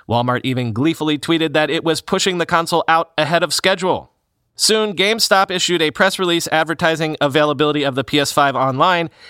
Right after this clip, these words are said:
even though at the time it didn't actually have a product page where you could buy one. Now you can find product pages at Target and Best Buy too.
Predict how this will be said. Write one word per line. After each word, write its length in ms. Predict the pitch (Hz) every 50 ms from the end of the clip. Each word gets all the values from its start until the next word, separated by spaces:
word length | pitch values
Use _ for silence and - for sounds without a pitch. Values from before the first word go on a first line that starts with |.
| - - -
even 220 | - 233 247 262 254
though 100 | 254 254
at 100 | 240 240
the 100 | 247 233
time 300 | - 247 240 247 240 214
it 140 | 214 220 180
didn't 240 | 240 240 226 220
actually 400 | 185 196 208 208 - - 208 202
have 340 | 180 160 220 240 240 247 214
a 140 | 185 202 185
product 400 | - 196 170 160 160 151 - -
page 320 | 170 143 143 151 151 139
where 160 | 131 123 131 131
you 200 | 123 113 113 110
could 220 | - - 120 110
buy 240 | 113 165 190 202 196
one. 320 | 170 156 127 101 85 - _ _ - - - - - - - -
Now 440 | - 104 131 151 170 185 185 180 185
you 180 | 165 170 175
can 160 | - 196 175
find 340 | 165 - 185 175 170 170 165
product 300 | 147 180 170 165 170 -
pages 300 | - 175 170 151 160 143
at 200 | 156 143 139 -
Target 480 | - - 175 165 190 185 208 214 - _ -
and 220 | 127 120 113 107
Best 280 | 90 139 156 170 - -
Buy 220 | - 175 180 180
too. 500 | 175 - - - 185 185 196 208 226 240